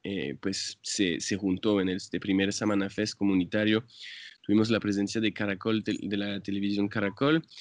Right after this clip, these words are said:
y publicaron una nota donde estaba claramente dicho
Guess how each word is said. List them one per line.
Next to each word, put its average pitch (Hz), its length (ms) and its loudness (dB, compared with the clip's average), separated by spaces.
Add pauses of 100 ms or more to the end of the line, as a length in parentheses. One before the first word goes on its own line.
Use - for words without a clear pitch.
(200)
y 113 240 6
publicaron 107 560 2
una 113 180 4
nota 110 360 2
donde 95 420 0
estaba 101 320 -4
claramente 113 720 -2
dicho 107 480 -4